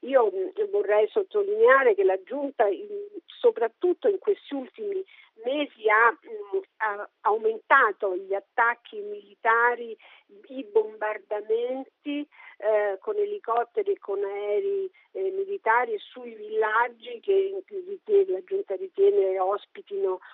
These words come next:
eh, tutti i dissidenti. Ha, ehm, ci sono migliaia, ci sono circa tredicimila prigionieri politici,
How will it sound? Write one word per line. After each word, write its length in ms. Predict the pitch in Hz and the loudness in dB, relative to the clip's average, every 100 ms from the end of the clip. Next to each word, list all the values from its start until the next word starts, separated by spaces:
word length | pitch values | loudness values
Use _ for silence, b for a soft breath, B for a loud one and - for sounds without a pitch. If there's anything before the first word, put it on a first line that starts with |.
| B | B
eh, 380 | - 196 185 180 - | 0 2 2 0 -4
tutti 280 | - - | -14 -14
i 40 | 196 | -12
dissidenti. 1040 | 196 - 202 196 190 180 190 - 262 294 B B B B | -10 -8 -4 6 6 6 2 -4 -6 -6 B B B B
Ha, 360 | - 226 233 - | 6 8 8 6
ehm, 540 | 233 202 202 196 196 - | 0 -2 -4 -6 -10 -20
ci 140 | - | -20
sono 480 | 196 226 214 202 190 - _ - 233 - 226 | -8 -6 -6 -10 -12 -18 _ -20 -20 -18 -14
migliaia, 640 | 208 226 226 247 240 208 196 | -14 -10 2 4 4 2 -2
ci 100 | 196 | -6
sono 180 | 214 208 | -12 -10
circa 360 | 311 - 233 | -10 -6 -6
tredicimila 720 | - 233 220 - 233 285 294 | -2 -4 -4 -12 -12 -10 -4
prigionieri 640 | 202 - _ 415 392 392 392 | -4 -6 _ -12 -10 -8 -4
politici, 720 | 403 403 392 - 381 - 269 | -4 -4 -6 -8 -10 -6 -8